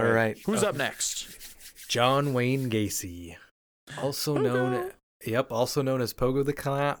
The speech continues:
Speaker 2: blah, blah, blah. Pogo the Clown assaulted, tortured, and killed thirty-three young men and boys in the mid seventies.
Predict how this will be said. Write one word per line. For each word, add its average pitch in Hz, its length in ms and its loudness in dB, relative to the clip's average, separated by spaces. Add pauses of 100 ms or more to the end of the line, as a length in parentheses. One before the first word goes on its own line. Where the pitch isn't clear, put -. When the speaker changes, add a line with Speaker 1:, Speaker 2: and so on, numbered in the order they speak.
Speaker 2:
blah, 127 180 0
blah, 135 120 0
blah. 135 240 0 (1160)
Pogo 156 260 4
the 135 120 2
Clown 143 420 2
assaulted, 170 560 0
tortured, 151 380 -4
and 107 240 -4
killed 147 420 -2 (100)
thirty-three 143 420 -2
young 127 280 -2
men 120 160 -4
and 101 180 -8
boys 107 440 -2
in 101 80 -8
the 104 60 -8
mid 104 260 -8
seventies. 107 640 -8